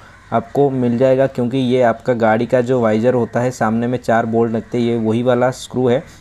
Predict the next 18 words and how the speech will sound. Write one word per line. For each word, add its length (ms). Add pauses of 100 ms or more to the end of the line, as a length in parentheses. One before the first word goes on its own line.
(100)
अगर 140
आपको 320
मिलने 280
में 140
तकलीफ़ 560
होती 240
है 80
तो 180
आप 160 (460)
शोरूम 340
वाले 160
को 100
इसको 220
दिखा 280
देना, 220
ये 180
मिल 220
जाएगा। 360